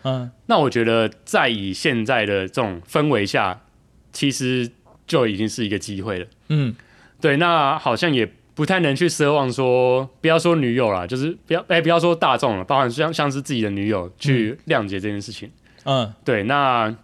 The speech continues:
Speaker 2: 如果说可以一直守好这个秘密，我觉得好像一直守下去也是不错的。
Speaker 1: 也，哦。
Speaker 2: 对，那就是尽情的找到自己的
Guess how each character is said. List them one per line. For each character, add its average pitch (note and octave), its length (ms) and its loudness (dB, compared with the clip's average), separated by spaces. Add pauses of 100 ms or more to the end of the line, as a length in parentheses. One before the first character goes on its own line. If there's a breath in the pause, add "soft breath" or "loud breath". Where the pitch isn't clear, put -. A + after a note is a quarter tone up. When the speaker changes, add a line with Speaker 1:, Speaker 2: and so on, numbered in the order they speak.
(100)
Speaker 2:
如 G3 100 2
果 F#3 80 4
说 E3+ 480 2 (180)
可 D#3+ 160 0
以 E3+ 80 0
一 E3+ 120 -4
直 C3 100 -4
守 A2+ 180 -2
好 A2 140 0
这 A2 80 -4
个 A2 80 0
秘 A2 160 -2
密， G#2+ 180 -4
我 G#2 160 -6
觉 G#2 160 -2
得 G#2+ 80 -2
好 G2+ 140 -6
像 A2 140 -4
一 A#2+ 40 -8
直 G#2+ 80 -10
守 G2 200 -10
下 G2+ 100 -4
去 F#2+ 260 -8 (460)
也 A#2 140 -4
是 G#2+ 120 -2
不 G#2+ 120 -6
错 G#2+ 200 -2
的。 F2 100 -8
Speaker 1:
也， G#2 40 -14 (160)
哦。 B2+ 400 0
Speaker 2:
对， B2 140 2
那 A#2 100 0
就 A#2+ 100 0
是 B2 140 -2
尽 C#3+ 240 -2
情 G#2 180 -6
的 G2 220 -2
找 G2 220 -2
到 A2+ 160 2
自 A#2+ 120 -6
己 G#2 120 -6
的 F#2 220 -6